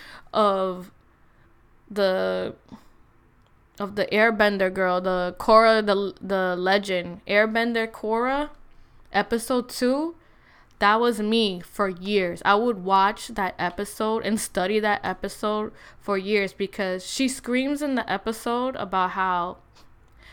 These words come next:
a crazy, she says it, "A crazy man attacks me and now I'm incapable of doing anything." And that shit just spoke volumes to me. Like, I was in Comic-Con when I saw that shit with my uncle, and I fuck, I had, like, a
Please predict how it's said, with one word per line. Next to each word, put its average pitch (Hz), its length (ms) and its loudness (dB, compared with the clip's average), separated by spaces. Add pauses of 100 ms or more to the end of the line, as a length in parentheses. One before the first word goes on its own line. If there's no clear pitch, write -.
(240)
a 214 120 2
crazy, 254 440 -2
she 269 160 -4
says 285 280 2
it, 214 220 0 (300)
"A 247 80 2
crazy 311 440 2
man 302 280 0
attacks 262 520 0
me 240 220 2
and 226 220 2
now 254 240 8
I'm 233 280 4
incapable 233 600 -2
of 202 120 -4
doing 208 300 0
anything." 190 600 -4 (480)
And 190 180 0
that 196 180 6
shit 262 220 0
just 240 180 -4
spoke 220 380 0
volumes 196 640 2
to - 140 -14
me. 175 320 -12
Like, 175 160 -8
I 185 100 0
was 202 200 -4
in 190 100 -8
Comic-Con 190 680 -2
when 180 120 -6
I 170 100 -6
saw 180 260 -4
that 190 180 -4
shit 208 220 -6
with 196 100 -6
my 175 180 -6
uncle, 214 520 -8 (420)
and 196 140 -2
I 185 100 -2
fuck, 208 320 -6
I 196 120 0
had, 202 360 4
like, 185 320 -4
a 175 300 -10